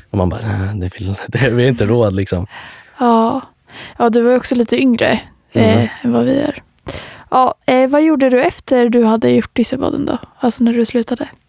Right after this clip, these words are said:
Speaker 1: Eh, jag började, ja, fortsatte plugga på skolan.
Speaker 2: Mm.
Speaker 1: Ehm, gick klart det. Jag började också liksom komma in i, eh, träning mer än bara liksom att så här, inte bara gå till gymmet och lyfta lite skrot.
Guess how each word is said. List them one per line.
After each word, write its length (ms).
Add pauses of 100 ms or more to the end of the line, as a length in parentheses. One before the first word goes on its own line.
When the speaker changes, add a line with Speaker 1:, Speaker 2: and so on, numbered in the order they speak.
Speaker 1:
Eh, 600
jag 200
började, 720
ja, 120
fortsatte 380
plugga 380 (280)
på 100
skolan. 400 (120)
Speaker 2:
Mm. 220 (460)
Speaker 1:
Ehm, 1120 (840)
gick 280
klart 320
det. 160
Jag 160
började 240
också 320
liksom 600
komma 240
in 260
i, 360 (500)
eh, 280 (240)
träning 560 (220)
mer 280
än 180
bara 160
liksom 320
att 140
så 80
här, 180
inte 240
bara 140
gå 140
till 140
gymmet 320
och 60
lyfta 260
lite 200
skrot. 240